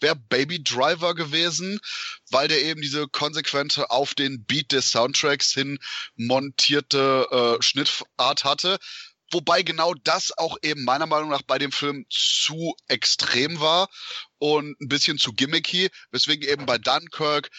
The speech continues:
das Ganze atmen konnte, Atmosphäre erzeugt hat und dadurch zu Recht eben den Oscar bekommen hat. Nicht ganz so sicher bin ich bei Best Film Editing,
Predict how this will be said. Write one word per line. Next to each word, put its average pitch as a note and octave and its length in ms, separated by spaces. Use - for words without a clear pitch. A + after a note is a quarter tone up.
das C3 160
Ganze C#3 340
atmen A#2+ 440
konnte, A#2+ 420
Atmosphäre C3+ 640
erzeugt B2+ 520
hat B2 140
und A#2+ 180
dadurch C3 480
zu B2 140
Recht B2 360
eben A#2+ 220
den A2+ 140
Oscar A#2 300
bekommen A2 460
hat. F#2+ 240
Nicht D3 220
ganz E3+ 280
so G3+ 100
sicher F#3+ 420
bin D#3+ 240
ich E3+ 160
bei D3 340
Best C#3+ 280
Film C3+ 400
Editing, F3+ 580